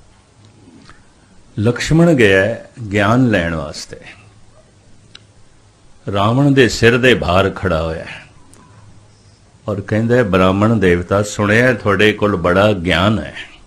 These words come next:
ਬੜੀ ਸਮਝ ਹੈ ਹਰ ਪਹਿਲੂ ਦੀ, ਜੋ ਕੀਮਤੀ ਤੋਂ ਕੀਮਤੀ ਵਿਚਾਰਧਾਰਾ ਹੋਵੇ,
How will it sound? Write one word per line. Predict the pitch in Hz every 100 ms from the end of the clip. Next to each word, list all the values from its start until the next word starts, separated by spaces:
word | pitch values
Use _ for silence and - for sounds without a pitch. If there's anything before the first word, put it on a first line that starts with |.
| _ _ - 90
ਬੜੀ | 87 95
ਸਮਝ | 95 107 110 104 73
ਹੈ | - - _ _
ਹਰ | _ - 117 131
ਪਹਿਲੂ | 127 90 78 71
ਦੀ, | 65 - _ _ - - _ _ _ - 123
ਜੋ | 151
ਕੀਮਤੀ | 147 - 170 208 202 202 190
ਤੋਂ | 185 151
ਕੀਮਤੀ | - 120 131 135 139 123
ਵਿਚਾਰਧਾਰਾ | 110 - 95 117 120 92 92 92
ਹੋਵੇ, | 98 87 87